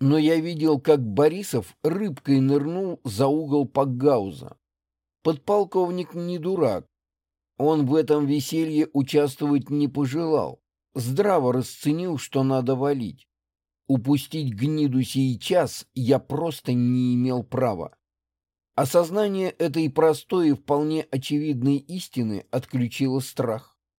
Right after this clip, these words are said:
Ноги сами понесли меня вперёд. Рванул с места, согнувшись в три погибели, и, пытаясь не словить пулю, кинулся вслед за предателем.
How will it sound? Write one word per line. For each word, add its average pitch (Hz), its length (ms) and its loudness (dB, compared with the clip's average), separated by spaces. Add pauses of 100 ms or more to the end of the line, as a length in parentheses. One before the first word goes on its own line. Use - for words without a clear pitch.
(580)
Ноги 143 400 2
сами 165 380 0
понесли 120 600 0
меня 127 320 0
вперёд. 123 600 -4 (540)
Рванул 170 580 0
с 135 140 -8
места, 180 440 -2
согнувшись 151 680 -2
в - 180 -20
три 151 200 2
погибели, 139 720 -2 (460)
и, 131 100 2
пытаясь 139 600 2
не 143 140 0
словить 143 560 2
пулю, 139 360 -2
кинулся 139 580 -4
вслед 135 380 -2
за 123 100 -4
предателем. 120 800 -2